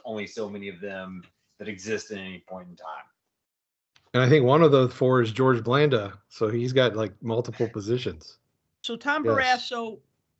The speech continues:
Speaker 2: Tommy B.
Speaker 3: broke on the scene in the eighty-three eighty-four season. He was drafted by the Buffalo Sabres in the first round. He made the team as an eighteen-year-old rookie, and he had an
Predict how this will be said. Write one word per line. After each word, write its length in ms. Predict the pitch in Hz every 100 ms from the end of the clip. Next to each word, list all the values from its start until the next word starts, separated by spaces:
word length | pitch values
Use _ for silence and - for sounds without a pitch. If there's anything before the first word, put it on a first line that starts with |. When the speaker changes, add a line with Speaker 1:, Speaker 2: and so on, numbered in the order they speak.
| _ _
Speaker 2:
Tommy 340 | 113 113 120
B. 100 | 95
Speaker 3:
broke 240 | 269 285 - _ _
on 220 | 240 262 254
the 60 |
scene 680 | - - 233 240 233 233 233 _ _ _
in 60 | 165
the 180 | - 233
eighty-three 460 | 240 233 247 233
eighty-four 540 | - 208 208 - 208 196
season. 680 | - 208 202 202 208 202 -
He 140 | - 165
was 140 | 160
drafted 800 | - 196 190 - 196 190 190 170 _ _ _ -
by 120 | 165
the 60 | 165
Buffalo 400 | 190 190 185 175
Sabres 520 | - 196 180 185 170
in 100 | 175
the 60 | 156
first 380 | - 170 160 -
round. 480 | 220 214 214 220 202
He 120 | 175
made 240 | 165 147
the 40 | 139
team 340 | - 185 180
as 140 | 156
an 120 | 160 156
eighteen-year-old 840 | 165 - 175 165 151 147 139 139
rookie, 600 | 202 202 214 196 190 180 _ _ _ -
and 420 | 156 160 160 156
he 240 | 160 202 185
had 300 | 185 175
an 60 | 165